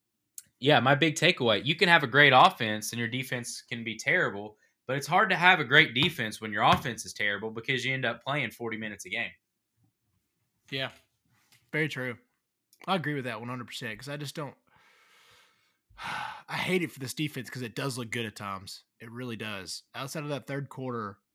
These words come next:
Speaker 2: this past week, I thought they looked all right. Heck, another part that absolutely got zero recognition was Eric Gray getting a hundred twenty-three yards on the ground this week.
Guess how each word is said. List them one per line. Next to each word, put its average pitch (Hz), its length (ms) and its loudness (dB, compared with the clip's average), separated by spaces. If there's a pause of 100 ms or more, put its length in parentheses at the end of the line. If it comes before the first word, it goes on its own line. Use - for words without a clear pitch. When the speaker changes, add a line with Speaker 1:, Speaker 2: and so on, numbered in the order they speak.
(160)
Speaker 2:
this 113 120 -14
past 120 300 -10
week, 143 200 -10 (220)
I 107 60 -14
thought 117 80 -12
they 117 60 -8
looked 123 140 -10
all 120 120 -6
right. 139 220 -8 (760)
Heck, 170 300 -4 (1400)
another 180 260 -2
part 160 420 -2
that 135 140 -20 (300)
absolutely 165 460 -6
got 139 300 -6
zero 151 400 -2
recognition 135 720 -6 (1200)
was 123 180 -8
Eric 131 260 -6
Gray 110 480 -4 (160)
getting 120 180 -10
a 110 40 -12
hundred 123 240 -8
twenty-three 120 360 -12
yards 113 220 -8
on 98 40 -14
the 95 40 -14
ground 101 300 -10
this - 140 -20
week. - 180 -18